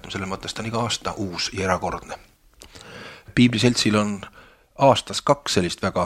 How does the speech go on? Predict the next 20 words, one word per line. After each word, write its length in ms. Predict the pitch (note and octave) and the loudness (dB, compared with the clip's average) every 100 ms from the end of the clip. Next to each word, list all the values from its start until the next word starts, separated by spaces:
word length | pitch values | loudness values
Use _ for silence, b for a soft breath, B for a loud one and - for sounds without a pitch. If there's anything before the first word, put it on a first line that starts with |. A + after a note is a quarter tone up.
| - | 0
olulist 560 | A2 E2+ D#2 - - - | 0 0 -2 -4 -4 -6
kokkusaamist. 560 | - - - C#2 C2+ - | -6 -6 -10 -10 -8 -8
Üks 140 | - | -6
on 80 | F#2+ | 0
kevadel 420 | G#2+ G#2 F2+ F#2 F#2 | 2 2 2 -6 -8
siis 240 | F#2 - - | -8 -8 -8
meie 240 | F2 E2 G2 | -8 -4 0
üldkoosolek 920 | C#3 - B2 A2+ A#2 G#2+ G2+ - - | -2 2 2 2 0 -2 -4 -10 -10
ja 280 | A2+ F#2 F#2+ F#2+ | -6 -4 -2 -2
sügisel 520 | - F2 F2+ G#2 A2+ - B B - | -6 -6 -6 -4 -6 -8 B B -12
meie 180 | F2 | -6
sügiskonverents 1040 | E2 G2 F#2+ - B2 A2 G#2 G#2 - - - _ | -4 -4 -2 0 2 2 0 -2 -4 -6 -6 _
ehk 340 | - F#2 - - - - | -6 -6 -10 -20 -12 -4
piiblipäev. 500 | A2+ G#2+ D3+ A#2 - - _ B B B B B B - - | -2 2 2 2 -2 -18 _ B B B B B B -16 -8
Ja 400 | F#2 F2 E2+ E2+ | -4 -2 -2 -2
käesoleval 520 | - - F#2 F#2 G2+ | -2 -2 -2 0 2
aastal 280 | G2+ - G2 | 2 0 -4
on 140 | F#2+ F#2+ | -6 -4
meil 200 | G2 F2+ | -6 -4
siis, 300 | F#2+ - | -4 -4